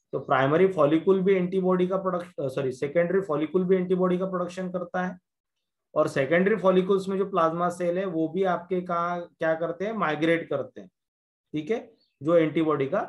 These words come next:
production करेंगे। ठीक है, तो in this way आपका जो gastrointestinal tract है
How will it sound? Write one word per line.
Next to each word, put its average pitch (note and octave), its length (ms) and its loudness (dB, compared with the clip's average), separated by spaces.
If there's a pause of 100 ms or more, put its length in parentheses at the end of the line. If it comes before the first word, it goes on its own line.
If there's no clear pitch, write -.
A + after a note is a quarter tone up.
production C3 440 -4
करेंगे। F2+ 300 -18 (140)
ठीक D3+ 160 -10
है, G#3 80 -8 (400)
तो D#3+ 280 -2
in D3+ 120 -4
this D#3+ 140 -2
way F3 120 -2
आपका D#3+ 320 0
जो E3 380 -4
gastrointestinal D3 920 -4
tract C3+ 420 -4
है F3 180 -8